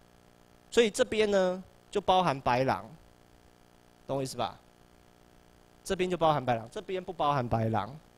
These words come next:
那你说，你要让哪一边的人民决定台湾的未来？台湾人，台湾的人民嘛，对不对？The people of Taiwan，你不可能要让那些中国难民也决定台湾的未来嘛。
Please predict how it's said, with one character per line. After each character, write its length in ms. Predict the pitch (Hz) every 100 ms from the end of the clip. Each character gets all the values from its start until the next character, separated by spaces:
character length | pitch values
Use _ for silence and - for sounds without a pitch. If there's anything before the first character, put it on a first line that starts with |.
| - - - - - -
那 140 | 220
你 140 | 160
说， 340 | 135 175 170 180 - - - - - - -
你 100 | 165
要 140 | 233
让 180 | 262 247
哪 160 | 175 147
一 60 |
边 240 | 185 202 208
的 80 | 170
人 180 | 147
民 240 | 156 143 135
决 200 | - 143
定 140 | 170 151
台 140 | 131
湾 100 | 135
的 80 | 120
未 160 | 123
来？ 160 | 110 104 135 - - - - - - - - - - - - - - - - - - - - - - -
台 100 | 143
湾 100 | 175
人， 120 | 156 -
台 180 | 165 165
湾 240 | 190 202 -
的 160 | 160
人 180 | 135 135
民 160 | 147 120
嘛， 140 | 117
对 100 | 131
不 40 | 151
对？ 280 | 160 131 - - - - - -
The 80 | 139
people 260 | - 190 202
of 220 | 151 131
Taiwan， 340 | 139 147 147
你 160 | 143 151 -
不 80 | 247
可 160 | - 170
能 120 | 151
要 280 | 208 185 170 - - - -
让 180 | 214 202
那 60 |
些 100 | 202
中 240 | 202 214 180
国 140 | 165
难 160 | 190 151
民 120 | 139
也 120 | 120
决 160 | 131 131
定 160 | 151
台 120 | 139
湾 80 | 131
的 140 | 135 123
未 160 | 147 110
来 180 | 82 -
嘛。 140 | -